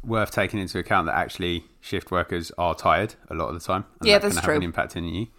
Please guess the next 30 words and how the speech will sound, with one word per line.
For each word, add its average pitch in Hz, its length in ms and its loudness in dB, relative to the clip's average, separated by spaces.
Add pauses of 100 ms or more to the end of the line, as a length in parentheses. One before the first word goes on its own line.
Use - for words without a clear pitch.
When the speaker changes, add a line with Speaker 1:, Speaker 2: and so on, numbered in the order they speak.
(240)
Speaker 1:
However, 120 640 4 (1600)
Wiseman 117 540 4
annoyed 101 320 2
me 85 120 -2
with 82 140 -6
his 82 120 -6
statement. 87 420 -2 (560)
<laughs> - 480 -20
Speaker 2:
Did 220 180 6
he? 175 400 2 (180)
Speaker 1:
Yes. - 460 -2 (520)
Speaker 2:
Well, 196 200 8
is, 180 180 2
was 185 180 6
it 170 80 0
the, 175 260 4
the 175 120 0
Speaker 1:
It's 165 80 2
just 175 180 6
a 143 40 4
Speaker 2:
lessening? 123 40 2 (200)
Speaker 1:
blanket. - 260 -6
It - 60 -4
was 113 120 0
just - 160 -2
a 120 60 0
blanket 117 480 0
statement - 560 -2
that 90 340 2
people 92 560 -4